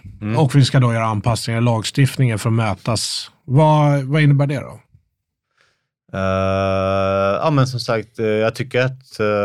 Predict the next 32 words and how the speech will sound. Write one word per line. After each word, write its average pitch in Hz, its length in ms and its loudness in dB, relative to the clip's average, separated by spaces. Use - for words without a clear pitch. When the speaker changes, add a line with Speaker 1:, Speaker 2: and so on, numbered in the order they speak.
Speaker 1:
ja, 117 100 -2
men 117 200 0
en, 113 100 -4
en 113 140 -4
bra 107 200 0
grej 101 420 -4
är 120 60 -2
liksom, 98 580 -8
de 107 140 -4
kan 101 200 -6
få 104 100 -8
ha 98 420 -2
sina 110 200 -4
egna 101 220 0
traditioner, 95 720 -4
sina 101 220 -8
egna 95 400 -2
brödradagar 113 560 2
är 113 40 2
också 120 220 -2
en 113 80 -2
bra 107 160 2
grej. 110 440 -2
Ehm, 95 840 -4
eh, 110 160 -2
vad 107 120 -6
skulle 104 180 -6
man 101 160 -4
mer 98 180 -4
kunna 107 260 -4
göra? 98 300 0
Speaker 2:
Ja, 98 120 -4